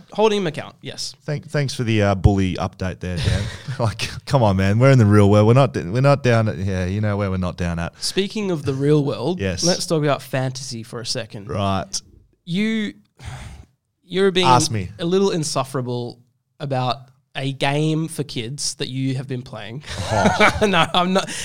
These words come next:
Speaker 1: Actually, I don't,
Speaker 2: Come on.
Speaker 1: I don't
Speaker 2: Go
Speaker 1: wanna
Speaker 2: on, go,
Speaker 1: hurt the
Speaker 2: go.
Speaker 1: fantasy community 'cause I know it's, it's vicious. No, you,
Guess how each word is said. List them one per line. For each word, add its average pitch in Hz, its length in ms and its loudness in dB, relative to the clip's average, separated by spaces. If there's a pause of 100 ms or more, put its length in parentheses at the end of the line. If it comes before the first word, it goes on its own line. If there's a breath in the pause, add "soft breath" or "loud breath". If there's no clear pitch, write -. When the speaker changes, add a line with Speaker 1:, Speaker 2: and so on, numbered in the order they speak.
Speaker 1:
Actually, 151 300 -2
I 156 160 0
don't, 170 100 2
Speaker 2:
Come 151 140 0
on. 113 240 0
Speaker 1:
I 170 100 -2
don't 170 100 2
Speaker 2:
Go 175 40 6
Speaker 1:
wanna 165 160 6
Speaker 2:
on, - 40 -4
go, 175 140 4
Speaker 1:
hurt 156 240 0
the 160 160 0
Speaker 2:
go. 135 60 4
Speaker 1:
fantasy 156 500 -2
community 156 420 -4
'cause 143 160 -8
I 143 80 -6
know 151 100 -6
it's, - 180 -12 (180)
it's 147 280 -8
vicious. - 360 -8 (480 loud breath)
No, 151 180 -4
you, 175 220 -2